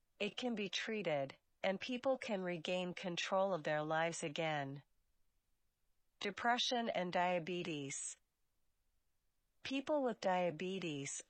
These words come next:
are two times more likely to have depression than those without diabetes. It may be that the stress of living with diabetes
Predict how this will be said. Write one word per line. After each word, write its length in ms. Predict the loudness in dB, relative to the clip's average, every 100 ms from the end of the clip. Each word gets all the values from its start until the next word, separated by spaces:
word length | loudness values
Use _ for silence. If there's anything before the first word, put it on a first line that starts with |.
| 0
are 140 | 0
two 280 | 0 -4 -4
times 520 | -2 0 0 0 -2
more 260 | -2 0 2
likely 540 | 2 2 2 -4 -4
to 140 | -4
have 200 | -2 -2 -2
depression 720 | -6 0 0 2 0 -2 -2
than 200 | -4 0
those 360 | 0 0 -2
without 380 | -2 2 2 2
diabetes. 1080 | 0 0 0 -2 -4 -4 -4 -4 -6 -6 -8 _ _ _ _ _ _ _ _ _ _ _ _
It 160 | -2 2
may 240 | 2 2
be 160 | 0 2
that 220 | 0 2
the 100 | -2
stress 480 | -2 2 2 2 -2
of 160 | -2
living 400 | 0 0 2 -2
with 180 | -2 -2
diabetes 1040 | 0 2 2 0 -4 -2 -4 -4 -6 -8